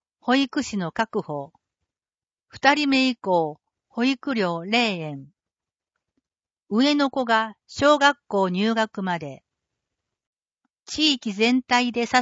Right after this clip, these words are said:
え合うまちづくり。子ども真ん中のまちへ。地元企業や団体の皆さんと協力し、子育て家庭を応援する、子ども子育て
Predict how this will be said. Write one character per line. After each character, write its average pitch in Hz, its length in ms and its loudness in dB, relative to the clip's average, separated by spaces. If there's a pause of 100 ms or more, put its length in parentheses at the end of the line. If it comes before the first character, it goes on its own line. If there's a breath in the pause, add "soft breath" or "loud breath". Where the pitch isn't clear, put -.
(100)
え 269 240 2
合 247 180 4
う 190 80 -6
ま 170 140 -4
ち 247 140 -8
づ 220 180 -4
く 170 180 -6
り。 143 200 -14 (1300)
子 247 160 -4
ど 269 100 0
も 277 140 2
真 262 180 4
ん 269 120 2
中 254 260 2
の 247 120 2
ま 226 160 0
ち - 220 -12
へ。 156 220 -8 (1000)
地 220 180 -2
元 269 220 0
企 269 280 0
業 190 220 2
や 156 300 -8 (320)
団 247 320 2
体 277 220 2
の 269 140 0
皆 269 220 0
さ 208 180 -2
ん 180 80 -6
と 175 140 -6
協 196 260 -2
力 202 280 -6
し、 170 380 -12 (880)
子 254 120 -4
育 285 260 2
て 294 140 -4
家 254 240 0
庭 196 300 2
を 185 260 -2
応 202 100 -2
援 190 220 -4
す - 160 -10
る、 165 320 -10 (640)
子 247 160 2
ど 285 120 4
も 277 140 0
子 - 120 0
育 254 320 0
て 170 300 -6